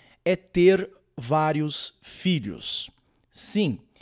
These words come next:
ter cinco, seis filhos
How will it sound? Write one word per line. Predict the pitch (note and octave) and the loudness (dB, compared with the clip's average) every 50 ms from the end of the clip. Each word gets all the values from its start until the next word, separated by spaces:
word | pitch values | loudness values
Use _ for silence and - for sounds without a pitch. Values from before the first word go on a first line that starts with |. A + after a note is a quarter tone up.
| _ _ _ _ _ - _ | _ _ _ _ _ -4 _
ter | E3+ F3+ F#3+ F#3 D#3 C#3+ - - | 6 6 6 6 4 2 -4 -10
cinco, | _ - - - - - F#3+ G#3+ A#3+ A3+ E3+ - - C#3 B2+ - | _ -10 -8 -8 -2 0 2 2 2 2 0 0 -2 -2 -2 -2
seis | - - - - - F#3+ G3+ A3+ A#3+ A3+ F3+ - - | -4 -8 -8 2 4 6 6 6 6 4 -2 -4 -6
filhos | - - D#3+ F#3 G#3 F#3+ C3+ A#2 F#2+ - - - - | -4 -4 -2 -2 -2 -2 -4 -6 -8 -8 -8 -10 -10